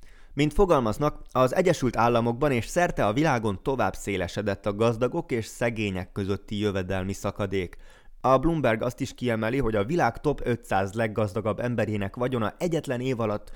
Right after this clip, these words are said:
huszonöt százalékkal nőtt, ráadásul az összetételük is megváltozott. Míg korábban bankárok, iparmágnások és I T cégek vezetői gyarapodtak a legnagyobb ütemben,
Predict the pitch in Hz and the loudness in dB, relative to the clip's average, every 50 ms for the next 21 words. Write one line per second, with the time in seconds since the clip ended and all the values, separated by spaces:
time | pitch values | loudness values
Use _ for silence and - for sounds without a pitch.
0 | - - - - 180 240 - 180 175 160 143 123 - - - - 87 87 - 101 | -16 -12 -8 -6 -4 -4 -2 -2 -2 0 2 0 0 0 -2 -4 -4 -4 -4 -4
1 | 98 98 92 - - 107 104 101 107 107 101 90 - - - - - - - - | -4 -4 -4 -4 -4 -2 -2 0 0 -2 -2 -4 -4 -8 -12 -16 -14 -16 -18 -10
2 | - - 160 175 151 135 117 113 104 98 - - 165 143 123 - - - 135 131 | -4 0 2 4 4 4 4 4 2 2 0 -2 0 0 0 -2 -2 -2 -4 -4
3 | - - 117 104 - 98 90 - - 90 92 90 - 107 98 - - 107 101 101 | -2 -2 -4 -4 -2 -4 -4 -2 -2 -4 -4 -4 -4 -4 -2 0 0 0 0 0
4 | 98 92 92 - 101 90 95 85 - - - - - - - - - - - - | 0 0 0 -2 -2 -2 -2 -4 -6 -8 -14 -18 -18 -16 -14 -16 -16 -16 -18 -20
5 | - - - - 120 117 - - - 175 196 165 123 107 98 104 98 98 98 107 | -20 -20 -6 0 2 2 2 4 4 4 6 6 6 4 2 0 -2 2 4 4
6 | 113 113 110 104 - 110 101 98 104 127 123 - - 160 - - 143 131 127 123 | 4 4 4 2 2 2 4 4 4 2 2 0 -2 -2 0 0 0 0 0 -2
7 | 110 113 113 104 104 - - 127 - 120 101 - - - 165 165 - - 117 107 | -2 -2 -2 -4 -2 -2 -4 -4 -2 -2 -4 -4 -4 -8 -8 -6 -4 -4 -4 -4
8 | - - - 196 - 98 92 - 113 110 107 101 107 101 - - 104 101 98 95 | -4 -4 -4 -2 -2 -2 -2 0 0 0 2 2 0 -2 0 -2 -2 -2 0 0
9 | 104 101 101 - - 107 - - 107 95 - 107 101 107 113 113 120 113 104 101 | 0 0 0 0 -2 -4 -4 -4 -6 -4 -2 -2 -2 0 0 0 -2 -2 0 0
10 | 95 90 - 101 - - 101 101 107 117 127 123 113 | 0 -2 -2 -4 -2 -2 -2 0 0 0 0 -2 -2